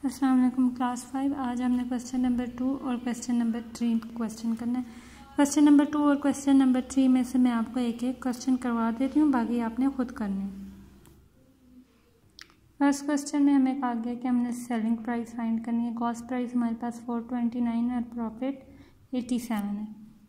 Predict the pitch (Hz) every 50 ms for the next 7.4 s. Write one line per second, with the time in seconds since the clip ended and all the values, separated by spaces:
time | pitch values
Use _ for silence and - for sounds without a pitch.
0 | _ _ _ _ _ - _ _ 254 247 254 262 254 269 262 254 277 269 262 269
1 | 262 262 262 262 262 254 240 240 247 269 247 - - 262 254 - 254 247 240 233
2 | 233 233 226 233 247 247 254 240 - - 262 254 - 254 240 233 240 262 254 254
3 | 254 254 247 240 233 - 247 240 247 - - 262 247 233 240 247 262 - 254 233
4 | 226 247 262 262 269 285 277 277 269 277 277 285 277 - - - - - - -
5 | _ - 247 254 254 254 247 254 254 240 233 - 262 233 247 254 247 233 247 233
6 | 233 233 226 220 226 226 - 247 247 - - 254 220 220 214 - 240 247 240 -
7 | - - 220 202 202 202 196